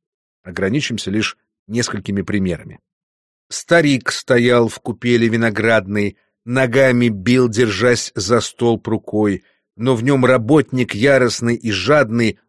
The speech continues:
благоговел пред ягодной рекой. Гремел закат обычный исполинский, качались травы, ветер мел шалаш. Старик шагнул за край колоды низкой,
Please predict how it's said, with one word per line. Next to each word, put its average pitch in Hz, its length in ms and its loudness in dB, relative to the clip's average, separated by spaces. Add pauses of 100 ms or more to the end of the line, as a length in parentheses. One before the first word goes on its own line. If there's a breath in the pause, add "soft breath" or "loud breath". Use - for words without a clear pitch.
благоговел 120 1040 2
пред 123 260 -2
ягодной 110 680 0
рекой. 92 580 -6 (520 loud breath)
Гремел 151 480 4
закат 143 600 2
обычный 120 760 -2
исполинский, 113 1120 -2 (200 loud breath)
качались 123 680 0
травы, 117 640 2 (100)
ветер 120 520 0
мел 117 360 2
шалаш. 104 760 0 (380)
Старик 120 440 -2
шагнул 123 720 -2
за 98 180 -2
край 110 380 0
колоды 127 540 0
низкой, 117 600 -4